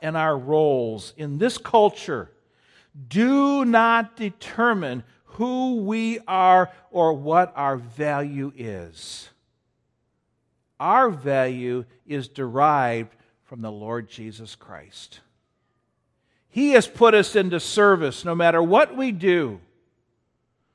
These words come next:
We're serving Him.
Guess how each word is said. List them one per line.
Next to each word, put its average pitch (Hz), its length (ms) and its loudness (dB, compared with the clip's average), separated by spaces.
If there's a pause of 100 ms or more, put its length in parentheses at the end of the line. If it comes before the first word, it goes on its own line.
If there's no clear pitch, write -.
(1800)
We're 127 100 -14
serving 160 480 -6
Him. 117 460 -8